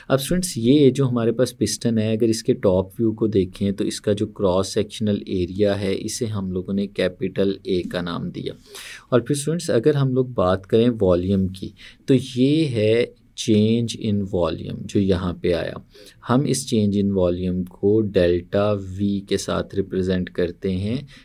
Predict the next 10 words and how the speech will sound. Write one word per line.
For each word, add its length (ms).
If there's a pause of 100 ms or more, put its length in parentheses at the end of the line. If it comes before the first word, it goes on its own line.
(160)
कैपिटल 480
वी 160
के 140
साथ, 320
ये 200
वॉल्यूम 580
है 200 (320)
जो 180
बढ़ 260
गया 280